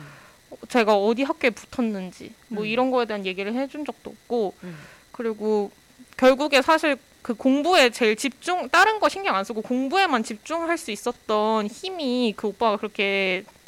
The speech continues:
Speaker 2: 얘기를 잘 들어줬기 때문이라는 걸 제가 너무 잘 알고 있는데 한 번도
Speaker 1: 음.
Speaker 2: 고맙다는 얘기를 한 적이 없는 것 같아서
Speaker 1: 음.
Speaker 2: 어, 다른 친구랑 막 술 마시면서 얘기를 하다가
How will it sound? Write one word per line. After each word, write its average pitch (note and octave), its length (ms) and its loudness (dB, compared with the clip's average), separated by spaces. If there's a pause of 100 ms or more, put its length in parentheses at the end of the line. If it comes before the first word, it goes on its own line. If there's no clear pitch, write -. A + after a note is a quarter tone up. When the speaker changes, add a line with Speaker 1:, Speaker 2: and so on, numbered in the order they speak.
Speaker 2:
얘기를 A3+ 300 0
잘 G#3 200 0
들어줬기 C4+ 540 0
때문이라는 C#4+ 680 0
걸 F#3+ 120 -4
제가 G3 180 -4
너무 F#3+ 220 -8
잘 F#3+ 180 -4
알고 F#3 220 -6
있는데 F#3+ 280 -8
한 F#4+ 140 0
번도 F#4+ 220 -2
Speaker 1:
음. - 20 -16
Speaker 2:
고맙다는 A#3+ 460 -4
얘기를 G3+ 200 -6
한 D4+ 140 -6
적이 D#4+ 200 -6
없는 G3 260 -8
것 G3+ 80 -6
같아서 G3+ 560 -2
Speaker 1:
음. F3 120 -14 (840)
Speaker 2:
어, G3+ 160 -4
다른 A3+ 280 4
친구랑 D4+ 340 0
막 - 260 -12
술 E4 200 -4
마시면서 C#4 380 -4
얘기를 G3 260 -8
하다가 B3 400 -8